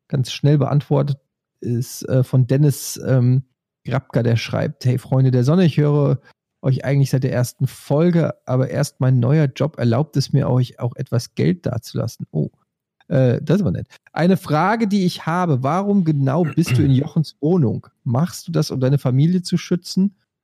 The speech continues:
weil du so viele Menschen triffst oder weil der Jockel gerade weg ist und du eine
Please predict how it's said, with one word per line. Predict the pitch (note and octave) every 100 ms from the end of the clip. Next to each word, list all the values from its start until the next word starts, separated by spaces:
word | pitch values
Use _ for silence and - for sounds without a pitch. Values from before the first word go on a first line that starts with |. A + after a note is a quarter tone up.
| _ _ _ -
weil | B2+
du | C3
so | B2
viele | - D#3
Menschen | B2 D#3 - F#3
triffst | - G3+ - -
oder | D3+ D3 C#3
weil | D3
der | C#3+
Jockel | B2+ C#3+ D3
gerade | B2 A#2 A#2
weg | A#2+ -
ist | D#3
und | - A#2+
du | C#3 -
eine | C3 B2